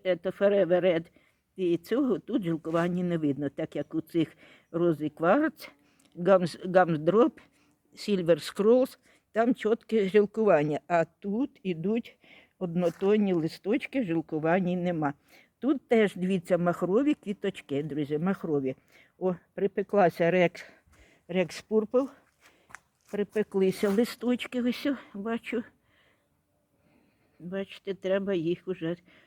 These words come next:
Оце мати в увазі, що ця не любить сонце. То хоч тут його зараз і нема вже давно, ну, вона попала під сонячні промені десь. Спеленбург, а ну-ка, правильно.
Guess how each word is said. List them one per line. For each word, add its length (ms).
Оце 400
мати 320
в 60
увазі, 400
що 180
ця 360
не 240
любить 480
сонце. 420
То 160
хоч 260
тут 200
його 220
зараз 340
і 100
нема 360
вже 120
давно, 460
ну, 160
вона 260
попала 500
під 300
сонячні 600
промені 540
десь. 320
Спеленбург, 840
а 80
ну-ка, 340
правильно. 640